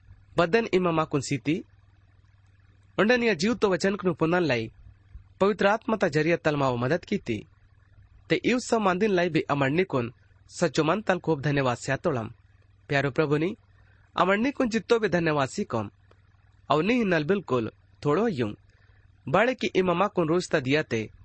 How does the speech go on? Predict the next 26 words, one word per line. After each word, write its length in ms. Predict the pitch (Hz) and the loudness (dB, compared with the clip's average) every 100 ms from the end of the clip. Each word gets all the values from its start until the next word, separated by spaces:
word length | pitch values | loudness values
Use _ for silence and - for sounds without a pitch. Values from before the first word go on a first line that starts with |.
| - - _ _ | -20 -20 _ _
इचो 240 | - 127 151 | -8 -2 0
बरकत 380 | 180 226 233 208 | 2 2 0 0
नु 100 | 185 | 0
स्या 180 | 185 | 0
तो 160 | 170 156 | 0 0
ने 100 | 175 | 0
क्या 180 | 175 151 | 0 0
वना 220 | 143 185 | 0 0
मट। 260 | 147 123 - _ _ _ _ - | 0 -2 -6 _ _ _ _ -4
कह 120 | 143 | -2
चल 160 | - 170 | 0 -2
सके 240 | - 208 208 | 0 -2 0
मायूम। 340 | 170 127 113 - _ _ _ _ - | 0 0 -4 -10 _ _ _ _ 0
ते 60 | |
इतनी 280 | 233 247 233 | 2 2 2
व 120 | 208 | 2
मा 140 | 170 180 | 2 2
पर 200 | 180 147 | 2 0
रो 220 | 123 113 - _ _ _ - | 0 -4 -8 _ _ _ -6
दया 320 | 131 165 190 | 0 2 2
ने 100 | 165 | -2
प्रेम 320 | - 127 160 | -2 0 0
आंद। 160 | 113 107 - _ _ _ _ | -2 -6 -12 _ _ _ _
प्यारो 200 | 147 147 | -2 0
प्रभु 280 | 139 160 151 | 0 0 0
ने 180 | 151 208 | -2 -4